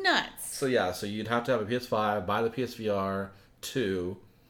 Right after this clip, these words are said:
Speaker 2: just to play those games. And, like, you know, given the history with P S V R and, and, like, the success it had, it's kinda hard to wanna jump right in to buying a P S V R two, I feel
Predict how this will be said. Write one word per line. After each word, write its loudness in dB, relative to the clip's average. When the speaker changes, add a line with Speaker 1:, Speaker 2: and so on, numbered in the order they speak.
Speaker 2:
just 2
to -14
play 2
those -2
games. -6
And, -4
like, -6
you -8
know, -4
given 0
the 0
history -4
with -6
P -4
S -6
V -6
R 0
and, -4
and, -6
like, -12
the -6
success -2
it -4
had, -6
it's -10
kinda 0
hard 2
to -4
wanna -4
jump -4
right -6
in -4
to -12
buying -4
a -10
P -10
S -6
V -8
R -10
two, 4
I 4
feel -6